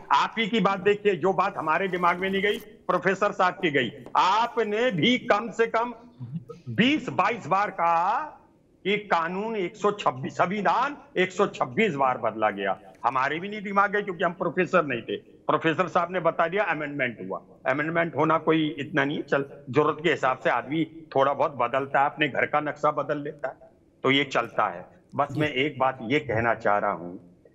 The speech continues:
सारी बातों का निचोड़ ये है कि वो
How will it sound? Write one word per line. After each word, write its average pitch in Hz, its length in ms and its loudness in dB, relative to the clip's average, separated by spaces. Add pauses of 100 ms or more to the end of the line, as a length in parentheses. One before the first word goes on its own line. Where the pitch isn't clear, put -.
(560)
सारी 165 300 0
बातों 156 380 -2
का 160 140 -4
निचोड़ 139 460 0
ये 127 280 2
है 98 240 2 (500)
कि - 380 0
वो 190 480 2